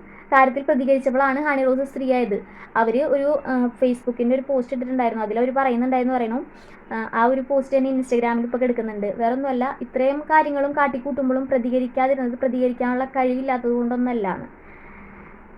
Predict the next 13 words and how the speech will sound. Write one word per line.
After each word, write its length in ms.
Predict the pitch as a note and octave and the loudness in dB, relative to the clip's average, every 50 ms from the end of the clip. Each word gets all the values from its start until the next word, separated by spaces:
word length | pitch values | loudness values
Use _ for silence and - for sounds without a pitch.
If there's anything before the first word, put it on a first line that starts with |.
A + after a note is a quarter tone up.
| - - | 2 4
ആ 80 | E4 E4 | 6 6
രീതിക്ക് 340 | E4+ F4+ F4 D#4 B3+ - D#4+ | 8 8 6 6 4 4 4
അവർ 140 | D#4 D#4 D#4 | 4 6 6
പറയുന്നുണ്ടായിരുന്നു. 680 | D#4+ D#4 C#4+ C4 B3+ C4 C4+ C4 A#3+ G#3+ F#3+ F#3 F#3 F#3 - - - - - - - - - - - | 4 6 6 6 4 4 4 4 4 4 2 -2 -4 -6 -12 -18 -20 -20 -20 -20 -20 -20 -20 -10 -6
അവർക്ക് 340 | A#3+ A#3 A#3+ A#3+ - - B3 | -2 -2 -2 -2 -4 -2 0
കഴിവില്ലാത്തത് 460 | D4+ D4+ C#4+ C#4+ C#4+ C#4 C4 C4 C4+ | 0 0 2 0 0 0 0 0 -2
കൊണ്ടല്ല. 500 | C4+ C4 C4 B3+ B3+ B3 A3+ G#3 F#3+ F#3+ - | -2 0 0 0 -2 -2 -2 -2 -4 -4 -4
പല 260 | G3 F3+ F#3 F#3+ G3 | -2 0 2 2 2
സ്ത്രീകളും 480 | A#3+ - - C4 D4+ D#4+ D#4 D#4+ E4 E4 | 0 -2 -6 -6 -6 0 2 2 0 2
നേരിടുന്ന 340 | E4 D#4+ D#4 D#4 D4 D4+ D#4 | 0 0 0 0 0 -2 -2
ഒരുപാട് 440 | D#4 C#4+ C4 A#3 B3+ C4 C4+ C4+ C#4+ | -2 -2 0 2 4 4 4 2 2
പ്രശ്നങ്ങളുണ്ട് 560 | D#4+ D4+ - - D4 C#4 C4+ C4+ C4+ B3+ B3 | -2 -6 -6 -6 -4 -2 0 0 0 0 0
ഇങ്ങനെയുള്ളത്. 420 | A#3+ A#3+ A3+ A3 G#3+ G3+ F#3 - | 0 0 -2 -2 -2 -4 -4 -4